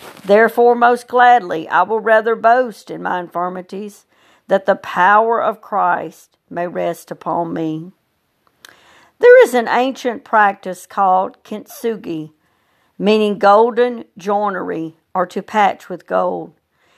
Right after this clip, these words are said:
It's an age-old custom of repairing cracked pottery with real gold. Not only does it fix the break, but it greatly increases the value of the piece,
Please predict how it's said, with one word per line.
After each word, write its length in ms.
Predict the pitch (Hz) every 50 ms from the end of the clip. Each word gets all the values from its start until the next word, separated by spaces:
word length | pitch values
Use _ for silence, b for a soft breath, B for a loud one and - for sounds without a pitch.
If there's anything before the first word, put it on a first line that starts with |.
| _ _
It's 180 | - 294 277 -
an 140 | 269 247
age-old 580 | 226 220 240 262 269 208 214 240 220 226 214 214
custom 520 | - - 233 226 220 226 - - 202 196
of 180 | 196 202 190 196
repairing 580 | 196 185 - - 233 240 233 220 190 180 180 165
cracked 460 | - - 220 208 - - - - -
pottery 500 | - - 226 226 220 208 190 185 175 170
with 240 | 165 175 180 170 -
real 300 | 185 190 202 208 208 190
gold. 580 | - - 185 185 180 175 170 165 165 170 - _ _ b b b b b b b b b b b b
Not 240 | b 247 285 302 -
only 440 | - 285 302 320 320 285 240 226 214
does 280 | 196 233 226 214 196
it 180 | 226 - - _
fix 300 | - 247 247 247 - -
the 100 | - -
break, 540 | - - 185 185 180 180 175 180 196 - -
but 160 | - - 196
it 160 | 202 - - 196
greatly 540 | 202 214 220 226 254 - - 277 269 233
increases 720 | 233 220 - - - 240 233 220 220 220 - 196 185 196 -
the 120 | - 180
value 580 | 175 170 185 180 185 190 190 185 175 170 170 156
of 120 | 156 -
the 80 | - 156
piece, 540 | - - 170 160 151 156 143 - - -